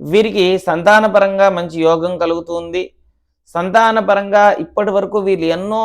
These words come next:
అనుకొని, ఎన్నో ఊహించుకొని, ఎన్నో రకాలుగా సంతానకంటూ మంచి స్థితిని కలిగించే ప్రయత్నం చేసినప్పటికీ కూడా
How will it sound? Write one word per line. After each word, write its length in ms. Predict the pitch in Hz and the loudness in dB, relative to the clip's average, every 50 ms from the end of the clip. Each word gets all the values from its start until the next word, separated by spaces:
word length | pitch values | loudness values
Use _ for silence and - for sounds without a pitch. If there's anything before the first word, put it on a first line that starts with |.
| 220 | -2
అనుకొని, 380 | 208 202 190 - 196 202 196 185 170 175 | -4 -6 -6 -4 -2 -2 -2 -2 -4 -6
ఎన్నో 160 | 185 202 214 214 214 | -4 -4 -2 -2 -2
ఊహించుకొని, 480 | 202 196 202 202 196 - 196 202 190 180 180 | -2 -2 -4 -6 -10 -8 -6 -4 -4 -4 -4
ఎన్నో 160 | 185 196 202 190 196 | -2 0 2 2 2
రకాలుగా 500 | 185 - 190 185 185 185 - 185 190 180 175 175 180 180 - _ _ _ _ _ _ _ _ _ _ _ _ _ _ _ _ _ _ _ - | 2 2 0 0 0 0 0 2 4 4 4 4 2 0 -2 _ _ _ _ _ _ _ _ _ _ _ _ _ _ _ _ _ _ _ -8
సంతానకంటూ 840 | 170 165 175 - 220 214 220 220 220 180 202 202 202 202 190 208 214 208 208 - - _ _ _ - 156 | -8 -4 2 4 6 6 6 4 0 0 -2 -2 -2 -2 -2 -2 -2 -2 -2 -6 -12 _ _ _ -8 -6
మంచి 280 | 170 196 196 190 226 233 - | -6 -6 -6 -6 -6 -8 -8
స్థితిని 400 | - _ - 196 170 220 214 214 202 208 | -8 _ -10 -8 -6 -4 -4 -4 0 0
కలిగించే 440 | 190 190 180 180 196 180 190 196 190 - 175 | 0 0 2 -2 -4 -4 -2 -4 -4 -2 -2
ప్రయత్నం 380 | 165 160 170 170 185 180 185 180 160 | -2 -2 -2 -4 -6 -6 -6 -6 -4
చేసినప్పటికీ 640 | 156 160 156 160 170 175 170 - 165 160 160 175 165 | -6 -6 -6 -6 -6 -8 -8 -8 -10 -10 -10 -8 -4
కూడా 240 | 165 175 170 190 | -2 2 4 4